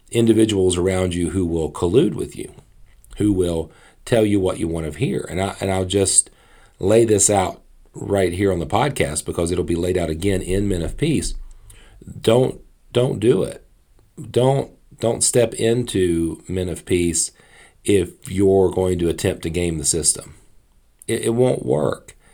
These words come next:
You may get some compliance for a short period of time, but because we're dealing with root and fruit, eventually the rotten behavior, uh,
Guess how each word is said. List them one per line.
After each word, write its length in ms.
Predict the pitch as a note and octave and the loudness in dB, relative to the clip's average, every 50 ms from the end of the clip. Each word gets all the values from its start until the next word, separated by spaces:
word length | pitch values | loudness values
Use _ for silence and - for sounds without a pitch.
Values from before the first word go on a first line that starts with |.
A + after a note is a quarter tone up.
| _ - - _ _ _ - | _ -20 -20 _ _ _ -4
You 220 | - A2+ C3+ D3 | 0 2 2 4
may 260 | D3+ C#3 A#2 A2+ A#2 | 4 4 4 2 2
get 360 | A#2 A2+ G2+ G2 G2 F2+ - | 2 4 4 4 4 4 2
some 480 | - - - G2 F#2+ F#2+ F#2+ F#2+ G2 G2 | 0 0 2 2 2 2 2 0 0 -2
compliance 800 | F#2 - G2+ F#2 E2 - - G2 F#2+ F#2+ G2+ G2 F2 D2 - - | -4 -4 -4 -6 -4 -4 -2 -2 0 0 0 -2 -2 -4 -6 -10
for 160 | - - E2 | -8 -6 -6
a 60 | D#2+ | -6
short 420 | - - - G2 F#2+ G2 - - - | -6 -4 -2 0 0 0 0 -2 -4
period 240 | - G2+ F2+ E2+ D#2+ | -2 0 0 0 -2
of 120 | D2+ - | -4 -6
time, 580 | - - G2 F2+ F2 D#2 C#2+ C#2+ C#2+ - - - _ - - - - - - - - - - | -6 -4 -4 -4 -4 -6 -8 -10 -14 -14 -16 -20 _ -20 -20 -20 -20 -20 -20 -20 -20 -14 -6
but 260 | - G#2+ A#2 - - | 0 0 0 0 2
because 540 | - G#2 - - - - D#3 F3+ F3+ E3 D3+ | 0 -2 -2 -4 -8 -6 -4 -2 -2 -2 -2
we're 160 | C3 A#2 G2+ | -2 -2 -2
dealing 400 | F#2 F#2 G#2 G#2 G2+ G2+ G2+ G2 | 0 2 2 2 2 2 0 0
with 220 | F#2 E2+ E2+ E2 | 0 -2 -2 -4
root 300 | F#2 G2 G#2+ A2 - - - - | -2 0 0 0 0 -2 -6 -8
and 180 | F2 E2+ D2+ | -6 -6 -6
fruit, 460 | - - - A2 G#2 G2+ F2+ D#2 - - | -6 -4 0 2 4 4 2 2 -2 -6
eventually 880 | E2 E2 E2 G2 G2+ A#2 C3 C3+ - - G#2+ D#2 C#2+ C#2+ - - - - - - - - - - - - - - - - - - - - - - - - - - | -6 -6 -2 -2 -2 0 -2 -2 -2 -2 -4 -4 -4 -6 -12 -14 -16 -18 -18 -18 -18 -20 -20 -20 -20 -20 -20 -20 -20 -20 -20 -20 -20 -20 -20 -20 -20 -20 -16 -10
the 200 | - - G2 F#2+ | -4 -2 0 0
rotten 460 | F#2 F2 F#2 F2+ F2+ F#2 - A2 A2+ | 2 2 2 2 2 0 -2 -4 0
behavior, 640 | B2 B2 B2 G2+ F#2 D2+ D2 C#2 C#2+ C#2+ - - - - - - - - - - - - _ _ _ _ _ _ _ - | 0 0 0 0 -2 -2 -2 -4 -6 -8 -10 -12 -14 -18 -20 -20 -20 -20 -20 -20 -20 -20 _ _ _ _ _ _ _ -6
uh, 400 | - F#2 E2+ D#2+ D2+ D2 D2+ D2 | -2 -2 0 0 -2 -2 -4 -6